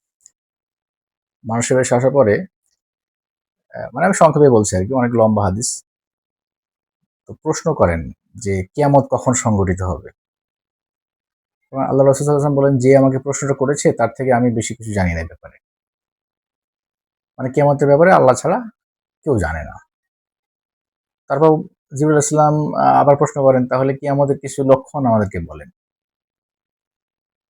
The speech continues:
তখন আল্লাহ রসুল সাল্লাল্লাহু আলাইহি সাল্লাম বলেন, আহ, অনেক লম্বা হাদিস, এই সংক্ষেপে আমি বলছি যে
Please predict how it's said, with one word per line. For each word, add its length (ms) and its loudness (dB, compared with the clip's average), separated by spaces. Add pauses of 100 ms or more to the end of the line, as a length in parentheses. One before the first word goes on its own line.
(280)
তখন 120 -4
আল্লাহ 220 2
রসুল 180 -4
সাল্লাল্লাহু 320 -2
আলাইহি 100 -2
সাল্লাম 20 0
বলেন, 380 0 (1200)
আহ, 140 -6
অনেক 180 4
লম্বা 280 6
হাদিস, 200 2
এই 60 2
সংক্ষেপে 400 2
আমি 120 4
বলছি 340 -2
যে 260 -2